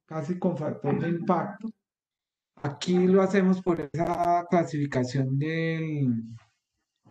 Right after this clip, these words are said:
de Colciencias, el Publindex. Eh, para nuestro doctorado, si mal no recuerdo, hay que publicar menos en revistas de nivel B o C,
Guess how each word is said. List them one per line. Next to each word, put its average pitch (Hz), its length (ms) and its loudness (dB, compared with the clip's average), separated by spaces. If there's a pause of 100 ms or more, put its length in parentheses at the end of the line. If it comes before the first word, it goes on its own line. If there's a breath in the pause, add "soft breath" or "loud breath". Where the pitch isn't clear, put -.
(180)
de 135 340 0
Colciencias, 170 760 2
el 139 180 0
Publindex. 185 880 0 (1120)
Eh, 123 800 0 (160)
para 143 320 2
nuestro 143 400 0
doctorado, 147 1040 0 (440)
si 147 60 -10 (100)
mal 139 200 0
no - 120 -8 (220)
recuerdo, 151 380 -2
hay 156 100 -2
que 170 120 -4 (100)
publicar - 680 -12 (400)
menos 139 200 0
en 165 80 0
revistas 127 580 0 (100)
de 131 100 -4
nivel 120 500 0 (160)
B 165 580 0
o 135 80 0
C, 240 420 -2